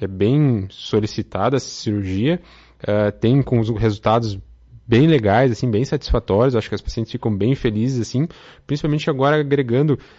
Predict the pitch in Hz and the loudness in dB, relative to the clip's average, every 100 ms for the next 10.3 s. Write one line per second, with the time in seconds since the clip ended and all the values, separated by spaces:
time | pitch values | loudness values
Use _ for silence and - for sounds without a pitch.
0 | _ _ _ _ - - - 131 113 110 | _ _ _ _ -14 -14 -14 -6 -4 -2
1 | 110 107 139 156 185 175 147 165 123 120 | -4 -4 -4 0 0 4 4 4 4 2
2 | 120 - 117 117 131 127 135 120 - 117 | 0 -2 -2 0 0 0 0 -2 -2 -2
3 | 147 147 143 143 135 135 131 143 139 143 | 0 0 0 -2 -2 -4 0 0 0 -2
4 | 147 - 120 123 143 135 139 - - - | -4 -6 -2 0 0 0 -2 -6 -20 -12
5 | - 110 113 113 113 - 120 131 135 123 | -2 0 2 0 -2 -4 -4 -2 -2 -2
6 | 127 127 127 - 123 117 131 127 120 110 | -2 0 -2 0 2 2 2 0 -2 -2
7 | 117 - 127 135 - 123 160 175 165 156 | -2 0 0 0 2 2 2 0 2 2
8 | 156 147 147 139 - - 127 123 139 139 | 2 0 -2 -2 -4 -4 -4 -2 -2 -2
9 | 107 - 101 123 - 127 120 110 113 117 | -4 -6 -2 -2 0 -2 0 -2 2 0
10 | 104 120 | 2 0